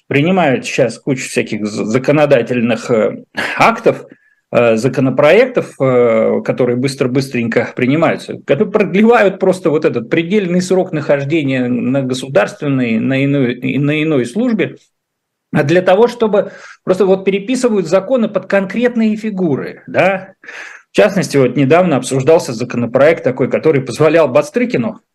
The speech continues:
э, м, значит, руководителю Следственного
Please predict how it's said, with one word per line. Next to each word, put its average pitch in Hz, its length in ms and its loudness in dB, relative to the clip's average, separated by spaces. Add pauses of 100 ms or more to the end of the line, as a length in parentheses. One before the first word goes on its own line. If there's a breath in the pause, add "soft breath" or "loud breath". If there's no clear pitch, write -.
(1080 soft breath)
э, 135 60 0
м, 110 880 -2
значит, 117 260 -2
руководителю 139 640 2
Следственного 127 600 0